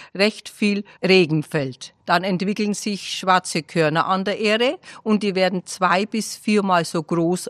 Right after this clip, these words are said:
als ein normales Getreidekorn und entwickeln im Laufe der Zeit dann ein Alkaloid, das sehr, sehr giftig ist und diese schwarzen Körner müssten eigentlich schon immer entfernt werden. Früher musste das per Hand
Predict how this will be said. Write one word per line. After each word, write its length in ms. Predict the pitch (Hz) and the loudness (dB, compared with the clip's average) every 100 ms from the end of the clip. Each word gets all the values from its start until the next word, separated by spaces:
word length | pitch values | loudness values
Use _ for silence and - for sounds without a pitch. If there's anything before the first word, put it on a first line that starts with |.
| - | 0
als 220 | 165 - | 0 0
ein 200 | 151 151 | -6 -4
normales 640 | 139 143 127 135 175 - | -4 -2 0 0 -2 -6
Getreidekorn 920 | 214 208 202 196 220 220 - 233 262 - - - | -8 -4 -2 0 -2 -4 0 2 0 -6 -18 -2
und 180 | 208 196 | 0 0
entwickeln 540 | 185 185 208 226 233 | -2 0 0 2 0
im 160 | 196 175 | 2 4
Laufe 320 | 156 165 202 | 4 4 0
der 180 | 202 190 | -2 -2
Zeit 380 | 202 165 170 - | 0 0 -2 -2
dann 260 | 170 170 - | 0 0 0
ein 360 | 156 147 156 - - | 0 0 -2 -4 -8
Alkaloid, 800 | - 170 165 175 165 226 247 - | 0 0 0 0 2 2 0 0
das 240 | 190 175 - | 0 0 0
sehr, 160 | 170 | 0
sehr 200 | 160 151 | 0 -2
giftig 480 | 135 202 - - 233 | -2 -2 -4 -6 -4
ist 200 | 240 233 | -2 -2
und 300 | 202 185 - | -4 -6 -4
diese 240 | 202 202 214 | -4 -4 -6
schwarzen 460 | - 175 - 165 | -2 -2 -2 -6
Körner 320 | - 170 180 185 | -2 -2 0 -2
müssten 440 | 185 - - 208 - - _ | -2 -6 -6 -6 -8 -20 _
eigentlich 480 | 156 160 175 185 - | 0 2 0 -4 -4
schon 200 | 185 170 | -4 -2
immer 300 | - 208 202 | 0 2 2
entfernt 560 | 202 196 - 175 160 143 | 0 -6 0 2 2 0
werden. 260 | 147 143 | -2 -2
Früher 380 | 143 202 202 190 | -4 0 2 4
musste 320 | 180 175 - | 2 -2 -6
das 220 | 170 160 - | -6 -8 -6
per 260 | - 147 | -2 2
Hand 260 | 151 285 | 2 2